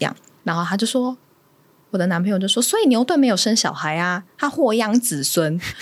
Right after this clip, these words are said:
我就说，“不是这样的。”我说，“来，我们再讲另外一个例子。”我就举了一个政治人物的例子。我说，他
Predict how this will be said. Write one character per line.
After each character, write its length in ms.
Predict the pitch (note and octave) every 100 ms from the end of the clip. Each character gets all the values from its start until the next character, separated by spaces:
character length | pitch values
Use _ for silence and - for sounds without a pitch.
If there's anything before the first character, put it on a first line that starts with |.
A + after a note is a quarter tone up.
| -
我 80 | G#3+
就 60 | C#4
说 300 | D4 C#4+ D#4+ G5 - - - - - -
，“不 100 | G#3
是 180 | A3 A3+
这 120 | G3+
样 160 | E3 C3+
的。” 220 | - G#3 - _ _
我 120 | F#3
说 180 | F#3+ A#3+
，“来， 120 | F#3+
我 40 | F#3
们 120 | E3+
再 120 | G#3
讲 220 | F#3 C#3
另 180 | B3 B3+
外 120 | A3
一 20 |
个 100 | D#3
例 140 | E3+ E3+
子。” 140 | D3+
我 80 | D3
就 80 | G#3+
举 200 | - D3
了 140 | D3
一 40 | C#3+
个 100 | E3
政 180 | G3
治 160 | F3 F3+
人 180 | D3 C#3
物 80 | D#3
的 120 | A#2+
例 140 | D#3+
子。 120 | - D#3
我 120 | D3+
说， 180 | F#3 F#3+
他 300 | - F#3+